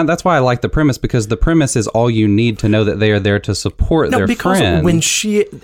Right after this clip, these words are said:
Speaker 2: the, the few things that you actually see of her coming down off of whatever,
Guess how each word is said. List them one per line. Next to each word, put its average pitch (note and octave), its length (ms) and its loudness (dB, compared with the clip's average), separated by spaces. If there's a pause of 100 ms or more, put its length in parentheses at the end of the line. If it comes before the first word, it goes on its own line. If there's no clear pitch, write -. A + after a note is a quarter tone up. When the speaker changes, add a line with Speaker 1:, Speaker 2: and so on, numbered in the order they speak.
Speaker 2:
the, C3+ 380 0
the G2+ 240 -4
few F3+ 540 0
things C3+ 420 -2
that G2+ 100 -6
you G#2+ 160 -4
actually G2 420 -6
see F#2 360 -4
of - 180 -8
her G#2+ 220 0
coming G#2+ 300 -2
down F#2 280 -4
off F2 380 -8
of D#2+ 360 -10
whatever, E2+ 640 -8